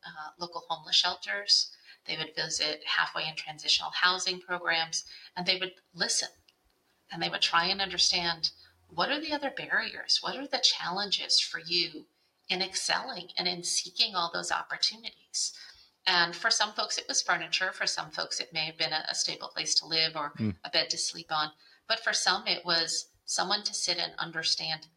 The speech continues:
Speaker 1: their specific and unique circumstances on their career journey. Someone to help prepare them for an interview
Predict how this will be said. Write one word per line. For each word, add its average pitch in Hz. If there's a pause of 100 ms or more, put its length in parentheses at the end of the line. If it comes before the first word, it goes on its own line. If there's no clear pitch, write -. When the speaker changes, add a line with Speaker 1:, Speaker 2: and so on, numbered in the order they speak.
Speaker 1:
their 165
specific -
and 175
unique 156
circumstances -
on 160
their 156
career 151
journey. - (580)
Someone 160
to -
help -
prepare 233
them 170
for 165
an 160
interview 165